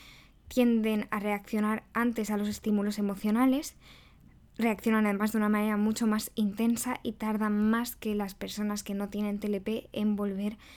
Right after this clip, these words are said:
a la línea de base, a volver a estar estables. El tema de la inestabilidad emocional es algo que, como digo, se ve recurrentemente en, en el personaje de Jinx y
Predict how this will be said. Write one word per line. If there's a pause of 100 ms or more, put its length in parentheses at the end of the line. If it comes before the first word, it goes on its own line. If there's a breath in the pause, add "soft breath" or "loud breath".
a
la
línea
de
base,
a
volver
a
estar (440)
estables. (480 loud breath)
El
tema
de
la
inestabilidad
emocional
es
algo (360 loud breath)
que,
como
digo,
se
ve
recurrentemente
en, (540)
en
el
personaje
de
Jinx (500 loud breath)
y